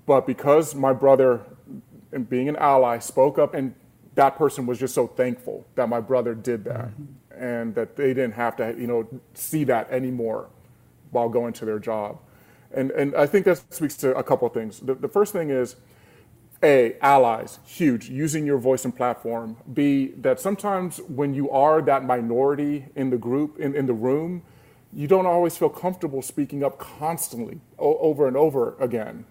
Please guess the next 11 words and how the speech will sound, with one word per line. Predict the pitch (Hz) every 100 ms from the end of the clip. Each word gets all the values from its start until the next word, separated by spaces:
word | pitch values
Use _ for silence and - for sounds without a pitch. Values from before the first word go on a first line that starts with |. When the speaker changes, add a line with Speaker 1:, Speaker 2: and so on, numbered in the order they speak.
| _ -
Speaker 1:
And | 123
that's, | 131 131
again, | - 123 131 123
why | 120 120
you | 120
need | 117 117
those | 123 135
allies | 170 151 127 -
too. | 117 101 - _ _ - _ _ - _
Third | 175 175 165
thing, | 117 101